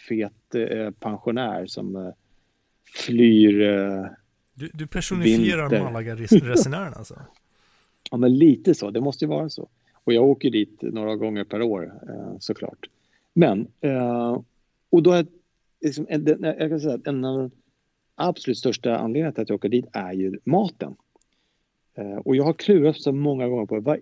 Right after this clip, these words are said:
Speaker 1: är det som gör att jag har fastnat för den spanska maten så mycket. Eh, och den är inte helt lätt.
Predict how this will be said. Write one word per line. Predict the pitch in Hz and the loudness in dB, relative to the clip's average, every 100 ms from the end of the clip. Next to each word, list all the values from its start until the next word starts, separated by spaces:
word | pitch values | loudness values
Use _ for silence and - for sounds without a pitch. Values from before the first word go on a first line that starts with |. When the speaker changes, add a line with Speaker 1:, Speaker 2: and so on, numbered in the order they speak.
| 170 | 0
Speaker 1:
är | 180 156 | 0 0
det | |
som | 135 143 | -2 -4
gör | 127 117 117 | -2 -2 -2
att | 113 117 | -6 -10
jag | 113 110 | -8 -8
har | 113 110 _ | -8 -12 _
fastnat | 127 - - 120 - | -14 -14 -12 -10 -8
för | |
den | 110 | -10
spanska | - 113 107 - | -10 -10 -10 -10
maten | 117 143 - - | -8 -8 -12 -18
så | - | -18
mycket. | 101 71 - _ _ _ _ _ _ | -14 -12 -12 _ _ _ _ _ _
Eh, | - 110 107 104 101 | -8 -6 -6 -8 -8
och | - 139 | 0 2
den | 117 151 202 | 4 6 6
är | |
inte | 190 156 | 6 4
helt | 143 131 - | 2 0 -2
lätt. | 143 - - | -6 -6 -18